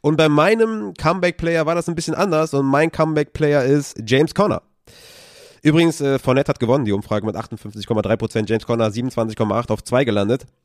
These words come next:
weil James Conner ja, ich gebe ihm den Award, weil er zweitausendzwanzig halt von vielen abgeschrieben wurde, ne? Ähm, weil er halt hinter dieser absurd schlechten Steelers O-Line, ja, auch nicht gut war.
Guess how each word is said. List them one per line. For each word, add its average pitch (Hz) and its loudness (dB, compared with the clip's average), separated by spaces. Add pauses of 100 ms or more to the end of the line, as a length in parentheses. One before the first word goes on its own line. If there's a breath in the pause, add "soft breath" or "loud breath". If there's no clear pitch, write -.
(600)
weil 135 4
James 165 2
Conner 185 0 (1400 loud breath)
ja, 165 2
ich - -4
gebe 226 2
ihm 202 4
den 196 4
Award, 170 4
weil 170 4
er 165 2
zweitausendzwanzig 165 -2
halt 151 2
von 160 2
vielen 165 0
abgeschrieben 196 -4
wurde, 202 0
ne? 151 -4 (100)
Ähm, - -10
weil 117 0
er 120 2
halt 127 2
hinter 135 2
dieser 120 0
absurd 110 -2
schlechten 127 -2
Steelers 139 -2
O-Line, 123 4
ja, 113 2
auch 127 2
nicht 139 0
gut 160 -6
war. 175 0